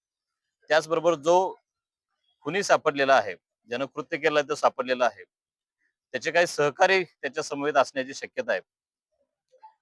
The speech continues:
की ज्यांचा उलगडा अजून झालेला नाही. आम्ही अशी मागणी केली, केलेली आहे की त्या सर्व सहकाऱ्यांचा तपास त्या ठिकाणी व्हावा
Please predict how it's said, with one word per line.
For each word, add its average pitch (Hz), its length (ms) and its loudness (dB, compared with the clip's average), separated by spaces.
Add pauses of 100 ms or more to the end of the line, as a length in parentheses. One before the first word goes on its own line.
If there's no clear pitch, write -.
(120)
की 135 60 -12
ज्यांचा 131 300 2
उलगडा 151 340 4
अजून 156 220 2
झालेला 123 340 -2
नाही. 98 120 -16 (1080)
आम्ही 139 140 0
अशी 156 240 2
मागणी 156 300 4
केली, 147 280 -8
केलेली 143 520 -4
आहे 143 80 4
की 139 100 -10
त्या 139 140 -4
सर्व 139 300 -2
सहकाऱ्यांचा 131 640 0
तपास 120 360 -2
त्या 127 80 2
ठिकाणी 123 280 -4
व्हावा 117 320 4